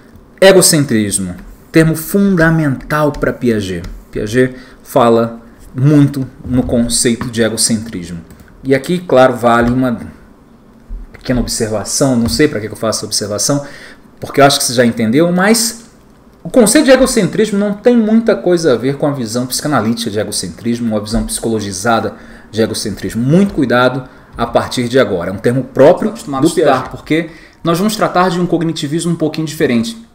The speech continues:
Speaker 1: Não é mais aquele cognitivismo da visão cognitivo-comportamental, por exemplo.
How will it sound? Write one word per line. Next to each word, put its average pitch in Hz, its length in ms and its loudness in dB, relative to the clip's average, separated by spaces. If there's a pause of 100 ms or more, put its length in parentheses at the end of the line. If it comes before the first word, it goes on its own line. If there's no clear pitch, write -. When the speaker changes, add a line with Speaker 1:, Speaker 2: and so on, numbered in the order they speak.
Speaker 1:
Não 143 140 2
é 165 40 4
mais 175 220 4
aquele 147 200 -2
cognitivismo 123 640 -2
da 123 80 0
visão 120 220 0
cognitivo-comportamental, 110 1300 -2
por 87 120 -12
exemplo. 123 400 -2